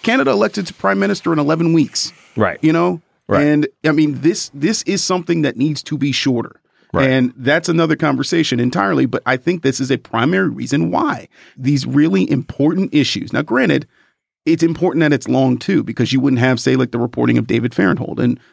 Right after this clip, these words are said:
Speaker 1: Washington Post's, like, sort of drip, drip, drip on
Speaker 2: Right.
Speaker 1: Trump's foundation. And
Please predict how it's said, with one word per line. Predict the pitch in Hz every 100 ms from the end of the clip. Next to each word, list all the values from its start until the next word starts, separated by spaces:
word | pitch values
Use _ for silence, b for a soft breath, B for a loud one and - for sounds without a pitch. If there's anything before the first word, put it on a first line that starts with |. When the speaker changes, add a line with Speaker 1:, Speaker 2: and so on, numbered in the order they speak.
| b
Speaker 1:
Washington | 117 113 117 117 120
Post's, | 165 160 - - -
like, | 113 -
sort | 110
of | 113 -
drip, | - 127 - -
drip, | 117 127 -
drip | - 160 147 -
on | 113 117 120 120 -
Speaker 2:
Right. | 95 78
Speaker 1:
Trump's | 139 123 -
foundation. | - 127 123 185 175 - -
And | - 120 -